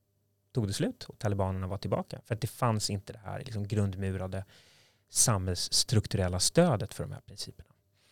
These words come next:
En annan exempel är Flugornas herre,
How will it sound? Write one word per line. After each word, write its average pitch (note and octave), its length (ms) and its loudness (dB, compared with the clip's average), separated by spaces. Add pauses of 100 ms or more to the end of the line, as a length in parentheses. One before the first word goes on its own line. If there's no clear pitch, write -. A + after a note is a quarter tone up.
(560)
En A#2 100 2
annan B2 380 6
exempel G#2 520 2
är G2 400 4 (280)
Flugornas G2+ 480 2
herre, A2+ 380 0